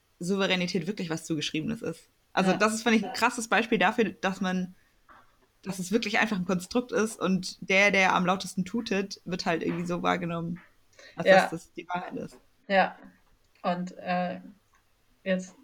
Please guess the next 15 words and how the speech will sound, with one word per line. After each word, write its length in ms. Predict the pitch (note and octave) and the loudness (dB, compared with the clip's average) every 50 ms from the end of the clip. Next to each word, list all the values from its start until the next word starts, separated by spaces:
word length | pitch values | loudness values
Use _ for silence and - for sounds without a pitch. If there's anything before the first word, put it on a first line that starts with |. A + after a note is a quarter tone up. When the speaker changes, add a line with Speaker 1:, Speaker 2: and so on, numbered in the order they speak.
| _ _ _ _ _ - - - - _ _ | _ _ _ _ _ -20 -20 -20 -20 _ _
Speaker 2:
ohne 360 | - G3+ G3+ G3 F#3+ F#3 F#3 | 0 2 2 2 2 0 0
zu 220 | F#3 - A3+ A3 G3+ | -4 -4 -4 -2 0
weit, 360 | G3 G3 G#3 G3+ G3 - - | 2 2 2 0 -2 -6 -8
äh, 420 | - - - G3+ G3+ F#3+ F#3 F#3 - | -4 0 2 2 2 2 2 0 0
in 60 | G3 | -2
die 80 | G3+ F#3+ | -2 -2
Feminismusdebatte 800 | - G3 G3+ G3+ G3+ G3+ - G3 F#3+ - G3+ G3+ G3+ F#3+ G3 - | -2 -4 -4 -4 -6 -8 -8 -8 -6 -6 -4 -2 -2 -2 -2 -2
abzurutschen, 640 | F#3+ F#3 - G#3 G3 G3 F#3+ - - - G3 F#3+ F#3 | -4 -4 -6 -10 -8 -8 -8 -8 -6 -4 -4 -4 -2
aber 420 | F#3 F#3 F#3 F#3 F3+ F3+ F3+ F3+ - - - - - - - - - - - _ _ _ _ _ - | 0 2 2 4 4 2 0 -2 -6 -12 -20 -20 -20 -18 -18 -18 -20 -20 -20 _ _ _ _ _ -4
das 200 | F#3 F3+ - - | -4 -2 -2 -2
ist 160 | F#3 F#3 F#3 | -4 -2 -2
auch 220 | E3 G3+ G3+ - | -2 -2 -2 0
ein 320 | G#3 G3+ G#3+ A3+ A#3 A#3 A#3 | 0 0 0 0 -2 -2 -2
Männer-Frauen-Sozialisationsding. 2000 | A#3 A#3 A#3 A#3 A#3+ A#3+ - A#3 A#3 A#3+ A#3+ A#3+ A#3 A#3+ A3 A3 - A#3 A3 A3+ G#3+ G#3+ G#3+ - - G#3+ G#3 G#3 G#3+ G#3 - - E3 D#3+ E3+ F#3 F#3 F#3 - - _ _ _ _ _ _ - - - | -2 0 0 -2 -2 -2 -2 0 0 0 -2 -2 -2 -2 -2 -2 -2 -6 -4 -2 0 -2 -2 0 -2 -2 -2 -2 -2 -4 -6 -6 -6 -6 -6 -6 -8 -8 -10 -12 _ _ _ _ _ _ -20 -20 -18
Speaker 1:
Mhm. 400 | E3 D#3+ D#3 D#3 D3+ D#3 E3 | -16 -12 -10 -10 -8 -8 -10